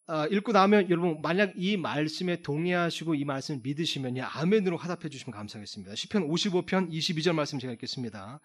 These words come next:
"내 짐을 주께 맡기라." 그죠? 일맥상통하는 말씀입니다. 아까 오 장 칠 절에 "너희 모든 염려를 그분께 맡기라." 근데 여기서 보니까 "내 짐을 주께 맡기라.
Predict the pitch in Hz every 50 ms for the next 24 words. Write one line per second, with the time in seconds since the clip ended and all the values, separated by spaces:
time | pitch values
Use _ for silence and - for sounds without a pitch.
0 | - - - - - - - - - 135 123 147 165 180 202 208 208 202 208 -
1 | - 143 147 151 160 170 185 196 202 202 196 208 202 - - - 160 151 - -
2 | - 180 165 147 131 120 - _ - 120 117 - 143 139 185 208 - _ - 175
3 | 180 190 202 - 208 208 202 - 190 175 151 135 139 - - 160 139 131 123 -
4 | 156 143 170 170 214 - 151 160 170 214 214 196 196 185 180 - 185 180 185 170
5 | 151 139 143 165 185 165 139 120 123 143 190 220 254 294 262 220 180 165 151 151
6 | 147 147 147 139 131 - 131 120 131 120 - 123 110 95 92 92 _ - 104 104
7 | 95 - _ - - - - - 170 170 185 185 190 180 190 185 196 185 156 123
8 | 147 160 170 160 165 - - - 170 180 202 220 240 240 202 - 160 151 - -
9 | 165 143 127 107 104 _ - 113 98 95 90 92